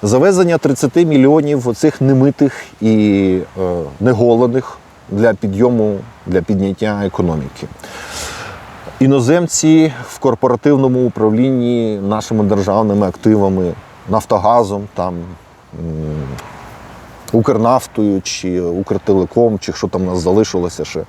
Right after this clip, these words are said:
Я вже не, ні, Укр-, Укртелеком приватизували, по-моєму. Е, що ще?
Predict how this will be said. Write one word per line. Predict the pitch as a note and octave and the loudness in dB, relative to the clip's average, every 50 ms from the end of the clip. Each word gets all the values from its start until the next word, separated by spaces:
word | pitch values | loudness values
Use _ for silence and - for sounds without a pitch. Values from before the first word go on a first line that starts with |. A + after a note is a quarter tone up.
| - - - | -14 -8 -4
Я | F#2+ F#2 | -2 0
вже | F#2 F#2 F#2 F2 D#2+ - - - - - - - - - | 0 0 -2 -6 -6 -10 -18 -18 -18 -18 -20 -20 -4 0
не, | G2+ G#2+ | 0 0
ні, | G2+ A2+ A#2+ A2+ | 2 4 4 4
Укр-, | F#2+ F#2 F#2+ - A2 G2 - - | 4 2 2 0 -2 -2 -2 -4
Укртелеком | - G#2+ - A2 G2 - G#2 G#2 G2 - G#2 G2 F#2+ | -4 -2 -2 -2 0 2 2 2 2 2 0 -2 0
приватизували, | F2 F#2+ G2 F#2 F2 - F#2 F2 F2+ F2 D#2+ C#2 B1 G#1 - | 2 2 0 0 0 -2 -4 -4 -2 -2 -2 -2 -4 -8 -8
по-моєму. | - E2 D#2+ C#2 C2+ C#2+ B1+ B1+ - - - - - - - - - - - - - - - - - - - - - - - - - - - - - - - - - - - - - - - - - | -10 -10 -10 -10 -10 -12 -14 -16 -18 -20 -20 -20 -20 -20 -20 -20 -20 -20 -20 -20 -20 -20 -20 -20 -20 -16 -16 -16 -14 -14 -16 -14 -14 -12 -12 -12 -12 -12 -12 -14 -14 -16 -16 -16 -18 -18 -16 -6 -2
Е, | - G#2+ A2 G#2+ G2+ G2+ G2+ G2 G2 G2 F#2+ F#2 F#2 F2+ F2+ F2+ F2+ F2 F2+ F#2 F2+ F2+ F2 - - - - - - - - - - - - - - - - - - - - - | 0 2 2 4 2 2 2 2 2 2 2 2 0 0 0 -2 -2 -4 -6 -8 -10 -12 -14 -14 -18 -20 -20 -20 -20 -20 -20 -20 -20 -20 -20 -20 -20 -20 -20 -20 -20 -20 -14 -8
що | - - - D3+ | -4 0 0 0
ще? | C3 - - - B2+ A2 F#2 D#2+ C#2 | 0 0 -2 0 2 2 2 2 -2